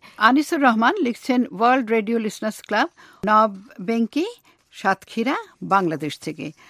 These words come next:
আহ, খুব ছোটই চিঠি লিখছেন যে, "আমি নিয়মিত আপনাদের অনুষ্ঠান শুনছি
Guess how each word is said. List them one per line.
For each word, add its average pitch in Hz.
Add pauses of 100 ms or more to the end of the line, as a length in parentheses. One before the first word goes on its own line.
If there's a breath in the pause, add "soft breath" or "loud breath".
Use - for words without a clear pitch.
(120)
আহ, 185
খুব 202
ছোটই 214
চিঠি 240
লিখছেন 214
যে, 202
"আমি 180
নিয়মিত 190
আপনাদের 208
অনুষ্ঠান 202
শুনছি 254